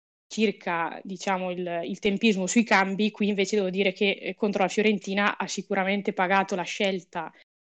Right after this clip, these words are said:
molto coraggiosa, devo dire che, che ci aveva anche abbastanza stupito, di escludere Cernoia dall'undici titolare, di mettere Mari Alves, che non solo ha, eh, ha segnato il gol del due a zero, ma ha anche fatto un'ottima, un'ottima partita,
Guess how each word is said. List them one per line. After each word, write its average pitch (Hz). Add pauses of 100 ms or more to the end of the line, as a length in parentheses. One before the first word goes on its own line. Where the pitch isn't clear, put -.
(120)
molto 233
coraggiosa, 190
devo 180
dire 190
che, 185
che 185
ci -
aveva 185
anche 185
abbastanza 185
stupito, 202
di 190
escludere 185
Cernoia 190
dall'undici 190
titolare, 202
di 196
mettere 190
Mari 185
Alves, 180
che -
non 185
solo 202 (460)
ha, 190
eh, 170 (460)
ha -
segnato 196
il 196
gol 202
del 185
due 226
a 196
zero, 196
ma 196
ha 180
anche 180
fatto 185
un'ottima, 180
un'ottima 202
partita, 202